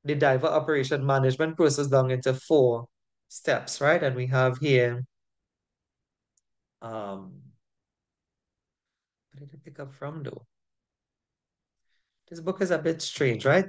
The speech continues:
Uh, I guess we're gonna go in the big head. It's a compliance. All parties must comply with all applicable national or international sta-, industry and company contractor requirement for the diving operation.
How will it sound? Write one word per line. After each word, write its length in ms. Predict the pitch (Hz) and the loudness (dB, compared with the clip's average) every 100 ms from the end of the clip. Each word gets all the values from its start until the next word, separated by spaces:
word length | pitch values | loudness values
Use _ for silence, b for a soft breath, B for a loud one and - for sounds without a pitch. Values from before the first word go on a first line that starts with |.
| - | -2
Uh, 280 | 123 131 127 | 4 4 6
I 120 | 135 | 6
guess 300 | 139 156 160 | 6 4 2
we're 80 | 156 | 0
gonna 200 | 147 131 | 2 2
go 140 | 131 | 4
in 60 | 135 | 2
the 60 | |
big 240 | 135 131 131 | 4 2 2
head. 140 | 120 | -2
It's 140 | 113 156 | 2 2
a 80 | |
compliance. 640 | 135 180 165 185 151 180 185 | 2 0 2 4 4 0 0
All 180 | 175 185 | 0 0
parties 420 | 208 156 147 147 | -2 -4 -6 -2
must 300 | 147 147 147 | 2 2 2
comply 440 | 160 139 151 156 | -2 2 4 4
with 200 | 156 139 | 4 2
all 380 | - 143 139 147 - | 4 4 4 2 -4
applicable 600 | 143 135 139 143 131 139 | -4 -2 0 4 6 4
national 560 | 139 135 - 131 135 143 | 4 2 0 0 2 2
or 80 | 131 | 0
international 680 | 135 135 127 113 127 127 | 0 0 0 0 0 2
sta-, 300 | 131 - 147 - _ - | 0 0 -2 -4 _ -16
industry 720 | 147 139 127 123 - 156 196 - _ _ _ _ - | -8 0 0 0 -4 -4 -6 -16 _ _ _ _ -8
and 220 | 135 135 | -6 0
company 400 | 185 139 143 147 | 0 0 -2 -2
contractor 500 | 160 147 156 127 143 | -2 0 2 2 2
requirement 640 | 147 143 170 131 131 131 | 0 2 2 4 0 0
for 100 | 151 | 0
the 100 | 143 | 2
diving 380 | 135 123 117 131 | 4 2 2 0
operation. 720 | 143 139 143 123 - 147 | 0 2 2 2 2 0